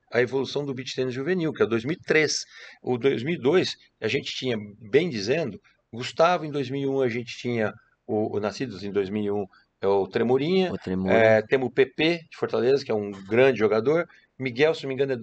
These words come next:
Speaker 1: dois mil e um também, dois mil, Léo, mas esse pessoal, quando eu entrei no departamento,
Speaker 2: Já não tava.
Speaker 1: eles já estavam expirando, inclusive o Gustavo,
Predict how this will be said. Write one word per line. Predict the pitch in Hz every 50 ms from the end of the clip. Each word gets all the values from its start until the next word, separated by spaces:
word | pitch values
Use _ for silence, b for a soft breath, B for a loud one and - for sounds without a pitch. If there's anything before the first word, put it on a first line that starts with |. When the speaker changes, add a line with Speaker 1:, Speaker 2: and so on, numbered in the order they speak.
| 113 - -
Speaker 1:
dois | 117 123 113 101
mil | 123 123
e | 120
um | 117 120
também, | 120 120 110 117 135 151 165 175 180 180 175 175 170 160 143
dois | 117 117 117 107 101
mil, | 120 135 156 170 175 170 B B B _
Léo, | - 131 139 147 160 165 170 185 196 202 - - _ _ _ _ _ _ _ -
mas | 147 151 147 170
esse | 220 220 -
pessoal, | - 185 147 - - 143 180 202 170 - - - - -
quando | 185 208 240 226 214 196
eu |
entrei | 175 147 131 - 143 143 151 139
no | 123
departamento, | 113 107 98 104 98 104 98 123 170 185 120
Speaker 2:
Já | 110 113 113 110
não | 117 120
tava. | 123 - 117 117
Speaker 1:
eles | 156 156 160
já | 180 180
estavam | 170 - - 170 175 175 180
expirando, | 190 180 - - 214 214 185 165 151 147 123 123
inclusive | 127 131 123 156 147 135 185 196
o | 226 196
Gustavo, | 196 190 - - 143 143 135 127